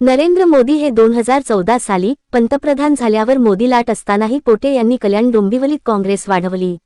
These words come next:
गेली नऊ वर्ष प्रशासकीय राजवटीत काँग्रेसची समाजकार्य सुरू होती. सचिन पोटे हे कल्याण जिल्हाध्यक्ष असताना काँग्रेसला संजीवनी देण्याचा प्रयत्न हे वरिष्ठ नेत्यांना माहीत आहे.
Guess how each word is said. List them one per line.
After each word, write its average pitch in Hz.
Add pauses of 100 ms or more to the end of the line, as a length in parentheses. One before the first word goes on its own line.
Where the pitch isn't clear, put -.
(720)
गेली 285
नऊ 320
वर्ष 285
प्रशासकीय 262
राजवटीत 214
काँग्रेसची 247
समाजकार्य 214
सुरू 233
होती. 190 (380)
सचिन 349
पोटे 339
हे 311
कल्याण 226
जिल्हाध्यक्ष 240
असताना 247
काँग्रेसला 233
संजीवनी 247
देण्याचा 208
प्रयत्न 214
हे 294
वरिष्ठ 220
नेत्यांना 226
माहीत 196
आहे. 185